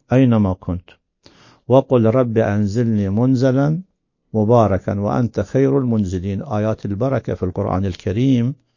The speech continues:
كثيرة. وفي المقابل آيات النحس، "في يوم نحس مستمر"، في أيام النحسات، يعني كلا الجانبين موجود في القرآن الكريم. لكن شنو تفسير العلمي بحث آخر. هل هذه العقائد اللي الناس يعتقدون بها صحيحة؟ ولا كلام آخر.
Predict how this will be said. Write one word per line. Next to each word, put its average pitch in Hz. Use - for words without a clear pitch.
كثيرة. 120
وفي 143
المقابل 151
آيات 127
النحس، 98
"في 113
يوم 131
نحس 123
مستمر"، 92
في 104
أيام 117
النحسات، 113
يعني 90
كلا 143
الجانبين 139
موجود 117
في -
القرآن 101
الكريم. 82
لكن 135
شنو 151
تفسير 127
العلمي 151
بحث 113
آخر. -
هل 147
هذه 131
العقائد 117
اللي 104
الناس 107
يعتقدون 107
بها 107
صحيحة؟ 110
ولا 160
كلام 123
آخر. 87